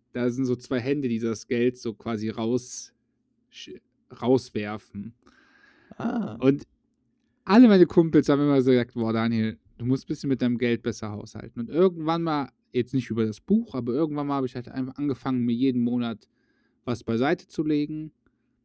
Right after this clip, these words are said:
Speaker 1: jeden Monat was zu investieren. Kleine Summen, ne? Also jetzt überhaupt als Student sowieso hat man so wenig Geld, aber dazu so kleine Summen. Und mittlerweile,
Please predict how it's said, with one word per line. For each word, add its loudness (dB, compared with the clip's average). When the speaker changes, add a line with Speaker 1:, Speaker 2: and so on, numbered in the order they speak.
Speaker 1:
jeden 4
Monat 2
was -6
zu -6
investieren. -4
Kleine 4
Summen, -2
ne? -4
Also 2
jetzt 0
überhaupt -2
als 0
Student 2
sowieso 4
hat -8
man 4
so 2
wenig 4
Geld, -4
aber -4
dazu -4
so -6
kleine 2
Summen. -2
Und 0
mittlerweile, 4